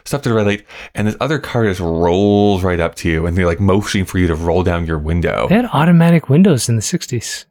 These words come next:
Speaker 2: Isn't that weird? I didn't, I wasn't
Speaker 1: Yeah.
Speaker 2: expecting that. Okay, keep
Speaker 1: Except
Speaker 2: going.
Speaker 1: you had the high-end cars. If you were part of the mob, you had the
Speaker 2: The limo.
Speaker 1: automatic
Speaker 2: Mm-hmm.
Speaker 1: But, uh, they say, "Roll down your window," which you do, and they're like, "Hey,"
Speaker 2: I would just flip them the bird, which I think is
Speaker 1: <laughs> and speed
Speaker 2: uh,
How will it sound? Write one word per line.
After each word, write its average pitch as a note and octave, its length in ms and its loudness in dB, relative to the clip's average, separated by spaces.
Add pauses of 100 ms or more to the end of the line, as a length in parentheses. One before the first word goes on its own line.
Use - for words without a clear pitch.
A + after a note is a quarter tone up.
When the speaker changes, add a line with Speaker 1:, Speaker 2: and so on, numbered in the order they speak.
Speaker 2:
Isn't F#3+ 140 4
that B3+ 120 2
weird? A#3 320 4 (340)
I C#3 60 -4
didn't, F3 240 0
I D#3+ 100 -4
wasn't D#3 220 4
Speaker 1:
Yeah. D#3+ 60 6
Speaker 2:
expecting C#3+ 460 -2
that. A2 220 -4 (120)
Okay, B2 200 0
keep C#3+ 140 0
Speaker 1:
Except B2+ 220 0
Speaker 2:
going. - 40 0
Speaker 1:
you - 40 2
had E2+ 80 -2
the F2+ 60 -2
high-end F2+ 540 -4
cars. - 600 -6
If - 140 -16
you F2 60 -2
were E2 80 0
part F#2+ 200 -2
of D#2+ 40 -4
the D#2+ 60 -4
mob, E2+ 360 -2
you D#2+ 60 -2
had D#2+ 200 -2
the D#2 120 0
Speaker 2:
The B2 120 0
limo. A#2 420 0
Speaker 1:
automatic G2+ 460 -2
Speaker 2:
Mm-hmm. A2 200 -6 (500)
Speaker 1:
But, B2 320 -4
uh, B2 160 0 (120)
they C3 80 0
say, D#3 140 0
"Roll D3+ 200 0
down D3+ 160 0
your C3 100 2
window," G2 260 0
which G2+ 160 -6
you B2+ 60 0
do, F2 600 0
and G2+ 140 -2
they're G#2 100 2
like, G2 140 -2
"Hey," D3+ 380 -4
Speaker 2:
I C#3+ 120 -2
would C#3+ 140 2
just C#3+ 200 0
flip D3 240 0
them C3+ 160 0
the B2+ 60 -2
bird, A2+ 360 -2 (340)
which B2 180 -4
I A2+ 60 0
think G#2+ 240 -2
is - 280 -4
Speaker 1:
<laughs> - 40 -4
and G2+ 100 -2
speed A2+ 500 -2
Speaker 2:
uh, D#2+ 60 2